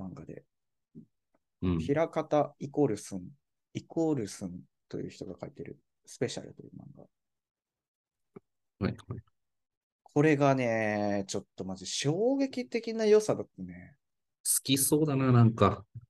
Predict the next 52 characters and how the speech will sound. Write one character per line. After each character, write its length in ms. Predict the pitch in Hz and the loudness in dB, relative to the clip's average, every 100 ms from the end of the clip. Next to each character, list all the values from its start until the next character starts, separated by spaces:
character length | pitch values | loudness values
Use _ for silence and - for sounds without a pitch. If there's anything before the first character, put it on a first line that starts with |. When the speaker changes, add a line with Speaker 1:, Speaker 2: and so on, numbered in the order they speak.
| _ _ _ _ | _ _ _ _
Speaker 2:
あ 60 | 101 | 2
な 60 | |
た 60 | 95 | 4
が。 40 | |
Speaker 1:
こ 80 | 143 | 6
れ 100 | 143 | 6
さ、 380 | 107 110 78 - _ _ _ _ _ _ _ | 8 6 4 -4 _ _ _ _ _ _ _
こ 280 | 147 143 139 | 2 2 4
う 40 | 143 | 4
絵 80 | 143 | 8
柄 260 | 156 151 | 8 8
を 100 | 156 | 8
今 460 | 151 143 147 127 98 | 8 4 2 4 2
見 140 | 117 | 0
て 320 | 101 85 - - | 2 2 0 -4
言 120 | 107 | -6
っ 40 | 101 | -2
て 80 | 101 | -2
る 100 | - | -2
で 60 | |
し 80 | - | -4
ょ？ 180 | 113 - _ _ _ _ _ - | -8 -10 _ _ _ _ _ -4
Speaker 2:
う 160 | 92 85 | -2 -4
ん。 100 | 87 _ _ _ _ _ _ _ _ _ _ | -8 _ _ _ _ _ _ _ _ _ _
Speaker 1:
こ 180 | - 208 | 2 6
れ 100 | 214 | 6
さ、 180 | 202 135 | 6 4
こ 180 | 165 156 | 2 0
こ 140 | 190 | 2
か 160 | 196 185 | 4 6
ら 120 | 180 | 6
さ、 240 | 180 123 | 6 4
想 360 | - - 139 131 | 2 0 2 2
像 300 | 127 123 123 | 2 2 2
さ 180 | - 123 | 2 4
れ 100 | 120 | 4
る 260 | 120 120 | 2 0
の 120 | 107 92 | 0 -4
は 120 | 95 | -4
さ、 260 | 101 85 - - _ _ _ | -6 -6 -10 -20 _ _ _
Speaker 2:
う 80 | 95 | -4
ん。 160 | 85 87 - _ _ _ _ _ | -4 -4 -12 _ _ _ _ _
Speaker 1:
そ 140 | 156 | 2
れ 40 | 131 | 2
ほ 200 | - 170 | 2 4
の 180 | 202 | 6
ぼ 160 | 185 190 | 6 6
の 100 | 110 | 4
と 140 | - | -2
し 100 | - | -10
た 140 | - - | -10 -10
さ、 200 | 175 | -10